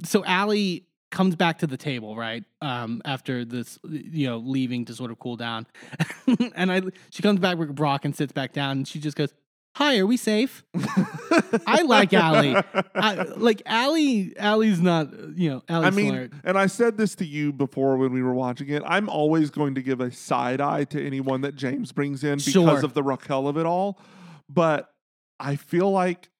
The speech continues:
Speaker 2: and, and this is why I feel so trepidatious, because I felt like Raquel was breaking free of that stigma of you were bring-, coming in, clinging on to somebody
Speaker 1: Mm-hmm.
Speaker 2: else.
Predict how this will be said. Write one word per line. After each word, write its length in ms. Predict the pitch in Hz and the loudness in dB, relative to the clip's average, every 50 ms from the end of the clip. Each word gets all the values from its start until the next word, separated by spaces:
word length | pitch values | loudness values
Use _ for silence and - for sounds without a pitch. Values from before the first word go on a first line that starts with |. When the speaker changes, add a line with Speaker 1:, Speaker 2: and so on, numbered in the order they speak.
| _ - | _ -4
Speaker 2:
and, 280 | 208 208 208 202 202 - _ _ _ _ _ _ _ - | -2 0 0 -2 -4 -10 _ _ _ _ _ _ _ -6
and 300 | 185 196 202 196 190 165 | -2 0 0 0 0 2
this 240 | 190 208 196 - | 2 0 0 0
is 160 | 220 220 180 175 | -2 -4 -4 -2
why 340 | 185 196 196 196 202 180 | -2 0 2 2 2 2
I 60 | 175 175 | 0 0
feel 540 | - - 190 190 190 190 175 - - - | -2 0 0 2 2 2 0 -4 -8 -12
so 220 | 160 - - 175 160 | -6 -2 0 0 0
trepidatious, 760 | - - 180 165 - 170 151 165 175 170 - 165 139 - - | 2 0 0 0 0 0 -2 0 -2 -2 0 -2 -2 -2 -4
because 300 | - 160 - - 165 147 | -8 -6 -2 0 0 2
I 100 | 156 147 | 2 0
felt 480 | 139 - - - - 214 233 233 - - | -2 -4 -6 -4 0 2 2 2 0 -2
like 300 | 151 147 143 135 - - | -2 0 0 0 0 -2
Raquel 520 | 143 139 - - - 180 170 156 151 147 | -2 -2 -2 -2 0 2 4 4 4 4
was 440 | 135 135 135 131 131 131 123 - - _ _ _ _ _ _ _ _ _ - | 4 4 4 4 4 2 0 -4 -8 _ _ _ _ _ _ _ _ _ 2
breaking 500 | 156 160 165 160 160 - 165 147 139 135 | 4 4 4 4 0 -2 -4 -4 -4 -4
free 460 | - - - 151 151 143 143 135 135 | -6 -6 -2 -2 0 0 0 2 0
of 160 | 131 123 113 | 0 0 0
that 260 | 135 131 127 127 - | -2 -2 -2 -2 -6
stigma 760 | - - - 151 139 123 123 123 123 123 120 120 123 123 131 - | -8 -4 0 0 0 0 0 -4 -2 -2 0 0 -2 -4 -4 -2
of 540 | - 151 135 131 127 127 123 120 113 - _ _ _ _ _ _ _ _ _ _ _ | 0 2 2 4 4 2 2 -2 -4 -10 _ _ _ _ _ _ _ _ _ _ _
you 220 | - 147 147 160 156 | -8 -2 0 2 4
were 100 | 143 143 | 4 2
bring-, 440 | 135 120 143 151 151 156 - - | 2 2 0 0 0 0 -6 -10
coming 380 | - - 160 165 151 147 143 139 | -4 0 2 2 2 2 0 0
in, 200 | 139 139 135 135 | 0 0 -2 -4
clinging 480 | - - - 165 151 139 139 135 131 131 | -6 -6 -4 -2 -2 -2 -2 -4 -2 -2
on 220 | 127 123 123 123 | -2 -2 -2 -4
to 60 | 127 | -6
somebody 420 | - - - 131 127 123 - - - | -4 -2 -2 -2 -2 -2 -2 0 2
Speaker 1:
Mm-hmm. 120 | 196 175 | 4 4
Speaker 2:
else. 420 | 160 143 143 135 135 135 - - | 4 4 4 2 0 -2 -6 -10